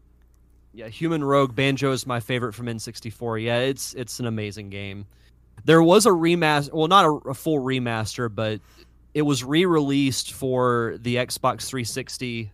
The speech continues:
uh, Live Arcade. Uh, and they just kinda, like, brightened up the graphics a bit. But, man, if they did a full remaster, like they did, like, uh, they, like they've been doing, with the style that, of how he looked in, um,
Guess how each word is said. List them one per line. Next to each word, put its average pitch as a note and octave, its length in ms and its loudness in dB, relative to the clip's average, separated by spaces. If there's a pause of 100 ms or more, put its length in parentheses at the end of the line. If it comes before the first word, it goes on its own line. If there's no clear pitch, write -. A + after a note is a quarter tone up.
(260)
uh, A2+ 180 2
Live A2+ 300 0
Arcade. A#2+ 560 -4 (1300)
Uh, A#2+ 400 6
and C#3 120 2
they D3 100 4
just C#3 160 -2
kinda, C#3+ 260 2
like, A#2+ 280 0
brightened B2 360 0
up A#2+ 120 0
the - 80 -10
graphics A2 480 -2
a A#2+ 60 -12
bit. G2+ 260 -8
But, A#2+ 100 -8
man, C#3+ 160 2
if C3+ 80 0
they E3+ 140 4
did G3 160 4
a D#3 60 4
full D#3 360 -2
remaster, A#2 800 -4 (1200)
like C3 200 0
they C#3 120 2
did, B2+ 440 2
like, B2+ 220 -2
uh, C#3+ 140 -4
they, C#3+ 240 0
like C#3 140 -4
they've B2+ 200 -2
been C3+ 220 0
doing, A2 480 -2 (640)
with B2+ 400 0 (260)
the B2 220 -8
style C#3+ 460 6
that, B2+ 220 -4
of - 200 -8
how C3 160 4
he B2+ 140 0
looked B2+ 400 0
in, A#2+ 240 -2
um, G2+ 480 -6